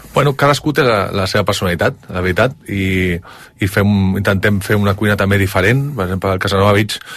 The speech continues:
fem, pots trobar-te des a una paella fins a unes carns a la brasa com sushi, no? Després a l'Embarcadero és el que més tenim de, de producte de mar,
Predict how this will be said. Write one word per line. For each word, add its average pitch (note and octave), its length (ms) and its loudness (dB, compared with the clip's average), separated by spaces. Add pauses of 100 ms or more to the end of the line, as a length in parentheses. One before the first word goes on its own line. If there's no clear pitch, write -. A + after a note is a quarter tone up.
(200)
fem, G2+ 360 0
pots G2+ 200 -2
trobar-te G#2 420 2
des F#2 140 0
a F2+ 320 0
una F2+ 500 0
paella G#2 380 2
fins F#2 220 -4
a F#2+ 100 0
unes G2 260 -2
carns G2+ 200 0
a G2+ 40 2
la F#2+ 80 2
brasa F2+ 300 0
com F2+ 320 -2
sushi, B2+ 400 0 (540)
no? A#2+ 240 2
Després F#2+ 320 -2
a G2 60 2
l'Embarcadero F#2+ 600 2
és F#2 80 -2
el F2+ 100 -2
que F2 100 -2
més F2+ 240 -2
tenim F#2 260 -2
de, F2 160 -2 (180)
de F2+ 140 -6
producte G2 300 0
de E2+ 100 0
mar, A#2 280 0